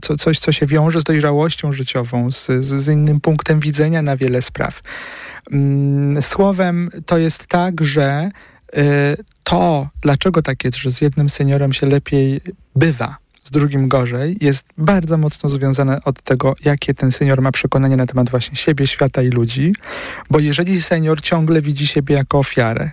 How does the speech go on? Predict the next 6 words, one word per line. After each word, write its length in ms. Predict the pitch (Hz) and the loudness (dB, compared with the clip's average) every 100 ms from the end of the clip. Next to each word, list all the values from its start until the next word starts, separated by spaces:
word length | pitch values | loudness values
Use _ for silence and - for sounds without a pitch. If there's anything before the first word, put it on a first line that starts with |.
| - | 0
jeżeli 300 | 127 147 190 | 2 2 2
senior 300 | - 175 170 | 2 0 2
ma 120 | 160 | -2
takie 280 | 156 160 151 | -4 -2 0
wyobrażenia, 1000 | 139 170 156 151 147 139 156 127 107 - - - - - - | 0 0 2 2 2 2 2 0 -2 -8 -18 -20 -20 -10 0
że 180 | 131 | 0